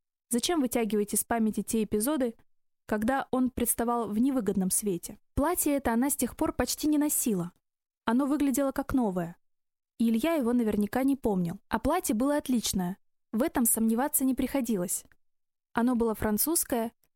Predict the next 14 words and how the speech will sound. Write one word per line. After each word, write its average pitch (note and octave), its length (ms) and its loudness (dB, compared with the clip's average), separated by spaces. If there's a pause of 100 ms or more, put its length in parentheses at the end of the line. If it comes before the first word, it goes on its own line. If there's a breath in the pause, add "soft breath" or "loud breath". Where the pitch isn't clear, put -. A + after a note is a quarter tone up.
(160)
и - 80 0
от A#3+ 140 0
него E4 180 2
веяло C4 500 2
той B3+ 420 0
благородной A#3 520 0
простотой, A#3+ 540 -2
которую C4 420 0
любил G#3+ 280 2
Илья. G3+ 340 0 (760)
Черное D4 540 0 (400)
и A3+ 60 0
одновременно D4 540 2
дымчатое. A#3 640 0